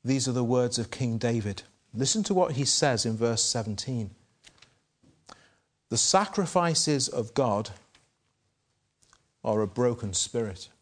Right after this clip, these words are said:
a broken and a contrite heart.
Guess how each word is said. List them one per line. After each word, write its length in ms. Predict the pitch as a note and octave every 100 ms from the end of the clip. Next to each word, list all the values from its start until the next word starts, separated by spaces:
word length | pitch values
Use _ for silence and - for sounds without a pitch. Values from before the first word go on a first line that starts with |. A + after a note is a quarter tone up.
| _ _ _ _ _ _ _ _ _ _ _ _ _ _ _ _ _ - -
a 100 | A2+
broken 680 | A2+ B2+ C3+ C#3 A2+ F2+ -
and 200 | B2+ A#2
a 60 | G#2+ -
contrite 840 | - - C3+ C3 - B2 A#2 - - _
heart. 560 | - - B2 G#2 F2